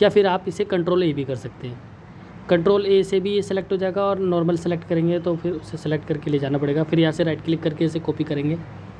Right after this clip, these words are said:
कॉपी करने के बाद इसे यहाँ पे हम मैंगो वाली जगह पे लेके आएंगे और यहाँ पेस्ट कर देंगे। पेस्ट करने के बाद इसको भी सेम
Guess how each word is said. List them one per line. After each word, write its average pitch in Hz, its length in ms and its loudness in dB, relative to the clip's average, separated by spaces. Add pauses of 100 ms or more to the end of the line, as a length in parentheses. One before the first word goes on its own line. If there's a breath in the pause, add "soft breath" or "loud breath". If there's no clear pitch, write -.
(520)
कॉपी 208 180 4
करने 214 200 4
के 208 100 2
बाद 202 220 2
इसे 170 240 0
यहाँ 165 180 2
पे 165 100 0
हम 185 200 2 (220)
मैंगो 160 220 4
वाली 170 180 4
जगह 160 200 2
पे 151 100 -2
लेके 156 220 0
आएंगे 151 260 -2 (200)
और 147 80 0
यहाँ 147 120 -2
पेस्ट 139 240 -4
कर 127 140 -6
देंगे। 120 280 -6 (480 loud breath)
पेस्ट 185 160 2
करने 214 200 4
के 214 80 2
बाद 214 220 0 (120)
इसको 202 220 0
भी 196 140 2
सेम 190 320 0